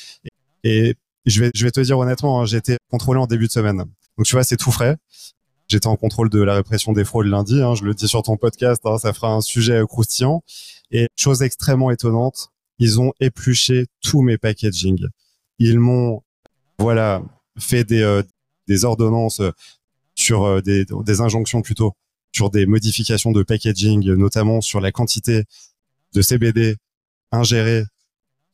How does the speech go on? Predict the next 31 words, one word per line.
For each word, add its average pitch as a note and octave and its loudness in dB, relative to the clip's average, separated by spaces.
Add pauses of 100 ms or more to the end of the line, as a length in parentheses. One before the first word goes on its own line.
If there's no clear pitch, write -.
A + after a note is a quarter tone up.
(120)
journalière. G#2+ 2 (680)
Pareil A2+ 0
pour G#2+ -2
le G2+ -4
T G#2+ -2
H F#2+ 0
C. D3+ 0 (880)
Ils A2+ 2
ont A2 2
regardé A#2 -2
nos G2+ -2
certifications G#2+ 0
bio, G#2 2
et G#2 -2
cetera. A#2+ -4
En B2 0
gros, C#3 0
ils A#2+ 2
n'ont A#2 2
fait C3+ -2 (140)
qu'analyser C3 0 (300)
les A#2+ 2
packagings A#2+ 0
des A#2 0
produits G#2+ -2
alimentaires B2 0 (320)
et A#2+ 0
topiques, - -4
c'est-à-dire G#2+ 0
les G2 -2
crèmes. F2 -4